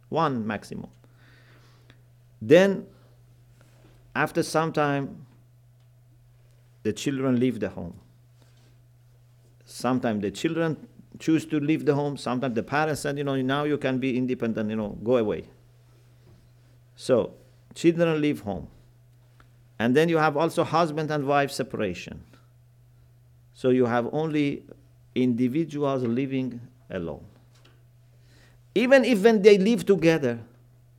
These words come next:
there is no necessity, necessarily unity.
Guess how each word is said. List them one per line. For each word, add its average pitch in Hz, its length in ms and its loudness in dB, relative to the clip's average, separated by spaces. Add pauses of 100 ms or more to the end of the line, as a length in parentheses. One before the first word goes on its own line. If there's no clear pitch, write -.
(800)
there 131 100 -2
is 135 100 -2
no 175 120 -2
necessity, 139 760 -4 (140)
necessarily 139 760 -2 (300)
unity. 113 720 -2